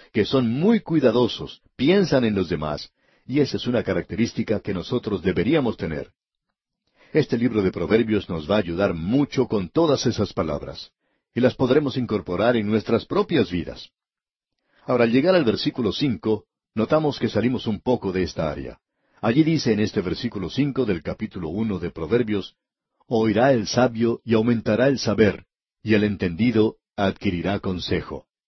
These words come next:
El hombre sabio oirá. Esta ha sido una característica de los grandes hombres, los cuales nunca llegan a un nivel desde el cual piensan que ya han aprendido todo. En cierta ocasión se presentó un joven artista en la televisión.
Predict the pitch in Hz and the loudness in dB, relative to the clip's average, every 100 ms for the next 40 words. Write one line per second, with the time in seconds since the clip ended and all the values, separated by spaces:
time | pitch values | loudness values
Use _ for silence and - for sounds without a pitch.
0 | _ _ _ _ _ - 131 175 147 123 | _ _ _ _ _ -4 2 2 2 2
1 | 127 135 135 127 123 160 98 _ _ _ | 2 4 4 4 4 2 0 _ _ _
2 | _ _ _ _ - 101 - 98 - 107 | _ _ _ _ -2 0 2 2 2 2
3 | 107 117 101 95 - 98 - 110 104 95 | 2 2 2 -2 0 -2 -2 -2 -2 0
4 | 90 78 98 135 135 110 - 147 95 98 | -2 -2 0 2 2 2 2 2 2 -2
5 | - _ _ _ _ 127 - 160 113 160 | -4 _ _ _ _ 0 4 4 4 0
6 | 214 135 107 107 104 101 113 87 110 120 | 2 4 6 4 2 0 -2 0 0 2
7 | 104 95 85 - 107 113 - _ _ 113 | 2 2 -4 -2 0 0 -4 _ _ 4
8 | 135 143 131 120 110 92 107 117 117 104 | 6 4 0 0 0 2 2 4 2 0
9 | 90 110 110 - 143 73 - _ _ _ | -2 -2 -2 0 0 -2 -10 _ _ _
10 | _ _ _ _ _ _ - 135 123 156 | _ _ _ _ _ _ -10 -6 -2 0
11 | 120 107 95 110 131 123 95 - 87 - | 0 0 0 0 0 -2 -2 -4 -6 -4
12 | 95 - 95 92 90 80 117 117 104 98 | -6 -2 -2 0 -2 -4 -2 -2 -2 -4
13 | 85 92 87 85 135 85 65 | -2 -4 -4 -4 -4 -4 -8